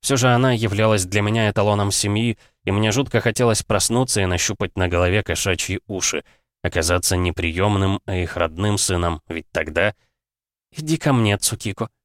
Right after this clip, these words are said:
Женщина обхватила меня за плечи и слегка прижала к себе. Странно. Раньше её объятия были настолько крепкими, что я чуть ли не задыхался, а сейчас... Ну, хоть кто-то помнит то, что я совершил.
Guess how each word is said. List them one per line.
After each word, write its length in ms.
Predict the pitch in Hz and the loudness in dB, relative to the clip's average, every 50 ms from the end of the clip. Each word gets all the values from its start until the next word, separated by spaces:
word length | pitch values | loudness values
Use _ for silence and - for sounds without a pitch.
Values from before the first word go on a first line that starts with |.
| _ _ _ _ _ _ _ | _ _ _ _ _ _ _
Женщина 520 | - 82 87 98 98 90 - - 90 90 87 | -4 0 0 0 0 0 0 0 2 2 0
обхватила 460 | 87 - - 101 92 - 107 98 95 | 0 0 0 0 0 2 2 2 2
меня 260 | 92 90 90 90 85 | 2 2 2 0 2
за 120 | 82 87 - | 0 0 0
плечи 320 | - 95 107 104 - 90 | 0 -2 -2 -2 -2 -2
и 40 | 82 | -2
слегка 400 | - - 90 - - - 98 92 | -2 -2 -4 -6 -4 -4 -4 -4
прижала 420 | - 95 87 78 82 80 80 78 | -2 -4 -2 -2 0 0 0 -2
к 60 | - | -2
себе. 340 | - - 85 80 85 82 85 - _ _ _ _ _ _ _ _ _ _ _ - | -2 -4 -2 -2 -2 -2 -4 -4 _ _ _ _ _ _ _ _ _ _ _ -8
Странно. 460 | - - - 101 92 92 90 85 - - _ _ _ _ _ _ | -6 -2 0 0 2 2 0 -2 -6 -10 _ _ _ _ _ _
Раньше 420 | _ 95 98 123 139 135 - 135 127 | _ 0 2 2 2 2 2 2 2
её 240 | 123 120 117 127 123 | 2 2 4 2 2
объятия 420 | 113 117 131 135 131 - 127 117 | 2 2 0 0 0 2 0 0
были 180 | 110 117 110 110 | 2 2 2 2
настолько 460 | 107 104 - - 117 101 - - 90 | 2 2 2 0 0 -2 0 -2 -2
крепкими, 480 | - 98 110 120 - - - 98 92 | 0 0 0 0 0 -2 -2 0 0
что 220 | 85 - - - 92 | 0 -2 -2 -2 -2
я 180 | 87 87 87 | 0 0 0
чуть 220 | 82 - 98 85 - | 0 -2 -6 -4 -2
ли 100 | 95 90 | 0 0
не 100 | 95 90 | 2 0
задыхался, 680 | 82 90 85 85 82 - - 107 107 - - - 101 - | 0 0 -2 -2 -4 -2 0 0 0 0 0 -2 -4 -4
а 60 | - | -4
сейчас... 600 | 95 - - 92 85 82 - - 107 117 - - - _ _ _ _ _ _ _ _ _ _ _ _ _ | -4 -2 -2 -2 -2 -2 -2 -2 0 -2 -2 -4 -8 _ _ _ _ _ _ _ _ _ _ _ _ _
Ну, 140 | - 110 113 | -2 -2 -2
хоть 220 | - - 123 - - | 0 0 -2 -4 -4
кто-то 340 | - - 107 101 - 101 | -6 -4 -2 -2 -2 -2
помнит 400 | 92 - - 90 85 85 78 - - | -4 0 0 0 0 0 -4 -6 -4
то, 100 | - 95 90 | -4 -4 -4
что 180 | - - 92 | -2 -2 -2
я 60 | 85 | -2
совершил. 560 | 80 - 82 80 82 80 - - 85 82 82 | 0 0 0 0 -2 -2 -2 -2 -2 -4 -4